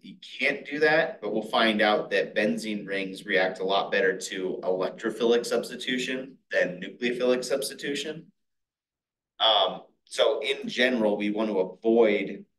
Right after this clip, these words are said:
doing any sort of nucleophilic substitution on a benzene ring. We can turn phenol, though, into a nucleophile because that's actually just acting on the oxygen,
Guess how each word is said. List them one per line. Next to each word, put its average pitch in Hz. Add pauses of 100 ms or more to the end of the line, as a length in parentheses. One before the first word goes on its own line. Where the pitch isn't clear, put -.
(380)
doing 104
any 113
sort 101
of 95
nucleophilic 101
substitution 95 (120)
on 98
a 90
benzene 85
ring. 67 (1400)
We -
can 123
turn 131
phenol, 110
though, 87
into 123
a 90
nucleophile 87
because 104
that's 113
actually 104
just 87
acting 98
on 78
the -
oxygen, -